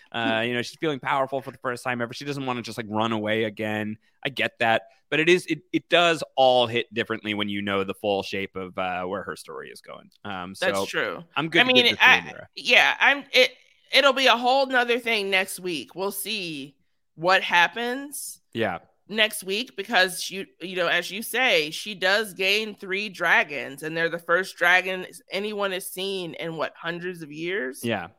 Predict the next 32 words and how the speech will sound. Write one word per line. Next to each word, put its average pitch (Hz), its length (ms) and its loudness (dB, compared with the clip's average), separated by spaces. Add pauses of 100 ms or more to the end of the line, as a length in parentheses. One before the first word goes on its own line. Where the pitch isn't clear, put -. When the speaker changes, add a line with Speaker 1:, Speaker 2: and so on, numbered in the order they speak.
(160)
Speaker 1:
in 123 100 -8
a 135 40 -4
minute. 127 340 -4 (280)
A 185 40 -4
Speaker 2:
Yeah, 147 220 4
Speaker 1:
good 135 80 -4
little 117 200 -2
while. 175 380 2
Speaker 2:
so 160 80 -20
Speaker 1:
"The - 60 -10
dragons 135 420 0
are 110 80 -2
dead," 98 400 -2
said, 87 320 -8
uh, 85 220 -8
Kotho. - 640 -10
Speaker 2:
Exactly. 151 760 -8 (520)
Speaker 1:
Well, 95 140 -2
if 95 100 -6
you 110 80 -6
just 120 240 -4 (140)
lived, 127 500 4
like, 110 280 -2 (240)
three 120 220 0
more 117 220 2
days, 117 420 0
sir, 92 580 -6
you 110 160 -2
would 104 100 0
have 92 120 -6
found 101 280 -2
out. 95 260 -2